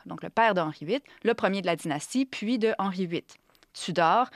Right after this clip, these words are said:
Donc, c'est un homme très intelligent, comme je l'ai dit, un très bon diplomate aussi, donc va être envoyé sur des missions diplomatiques, euh, mais aussi un grand sportif. Donc, ça va plaire beaucoup. Henri huit va devenir un de ses proches conseillers et va être en très bonne position pour placer,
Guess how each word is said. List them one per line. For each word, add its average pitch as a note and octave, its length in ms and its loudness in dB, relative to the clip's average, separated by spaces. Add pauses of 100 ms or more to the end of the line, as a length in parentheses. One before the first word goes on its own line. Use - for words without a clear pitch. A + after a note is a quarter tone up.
(240)
Donc, D#3+ 160 -12
c'est B3+ 160 -2
un G#3+ 140 -2
homme D#3+ 140 0
très D#3+ 200 -8
intelligent, E3+ 360 -4
comme F3 200 -10
je A#3 80 -4
l'ai B3 80 -2
dit, A#3+ 240 -2
un F3+ 100 0
très G3 200 -2
bon F#3 200 0
diplomate E3+ 760 -4
aussi, F#3 220 -6
donc F#3+ 220 -4
va E3+ 80 0
être F3 100 -6
envoyé E3+ 260 -4
sur G3+ 140 -6
des F3 100 -2
missions F#3 280 -4
diplomatiques, E3+ 720 -6 (340)
euh, F#3+ 180 2
mais A3 300 0
aussi G#3 240 -2
un A3+ 80 0
grand F#3 160 0
sportif. - 560 -4 (480)
Donc, E3+ 140 -10
ça G3 80 -2
va F3+ 100 4
plaire G3+ 340 4
beaucoup. G#3 380 -6 (320)
Henri E3 280 -2
huit G#3+ 200 0
va G3 100 0
devenir F3+ 320 -2
un G3+ 120 -2
de G3 100 -2
ses F3 140 -6
proches - 420 -4 (240)
conseillers F3+ 480 0
et G#3+ 40 4
va G#3 120 4
être A3 160 -4
en F3 320 0
très E4+ 180 0
bonne C4 300 2
position G3 540 -2 (220)
pour A3+ 420 -2
placer, G3 500 -2